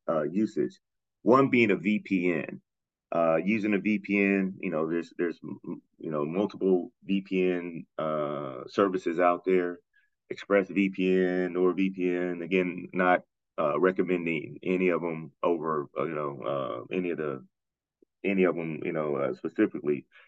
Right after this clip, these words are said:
but just saying that there's, there's numerous V P Ns that can be used. So, you know, what, what happens, you know, things I,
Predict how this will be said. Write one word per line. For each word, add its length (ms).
but 240
just 180
saying 240
that 120
there's, 220
there's 200
numerous 300
V 180
P 260
Ns 140
that 140
can 100
be 100
used. 480
So, 600
you 120
know, 140
what, 380
what 300
happens, 640
you 80
know, 340
things 260
I, 140